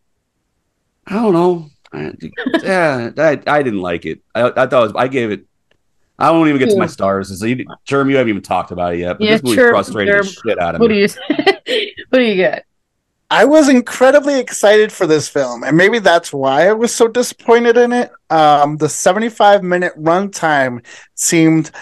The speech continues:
Speaker 3: like it was triple that amount of time because, uh, it was so disappointing.
Speaker 2: Mm-hmm.
Speaker 3: And I, there was everything. It was almost like you gave all the best ingredients that you could have,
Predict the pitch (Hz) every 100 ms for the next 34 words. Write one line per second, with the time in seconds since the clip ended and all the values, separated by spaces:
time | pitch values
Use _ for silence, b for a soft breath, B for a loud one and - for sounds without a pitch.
0 | B 151 160 175 175 160 - - - 185
1 | 196 196 190 165 156 151 143 135 - 131
2 | 123 120 110 B B - 147 - 175 165
3 | 160 139 - b b _ 147 139 135 -
4 | _ 165 160 151 _ _ _ 185 165 -
5 | 160 151 147 151 - 160 165 127 110 B
6 | B B 226 240 143 135 131 127 - 156
7 | 160 147 156 - 185 180 175 170 165 175
8 | 208 226 226 226 b b b _ 180 175
9 | - 226 262 254 220 202 196 - - 185
10 | 165 180 180 175 165 - - 156 180 190
11 | 185 139 _ 160 170 180 233 202 160 180
12 | 208 185 147 131 - 139 - 151 165 156
13 | 180 165 143 131 135 -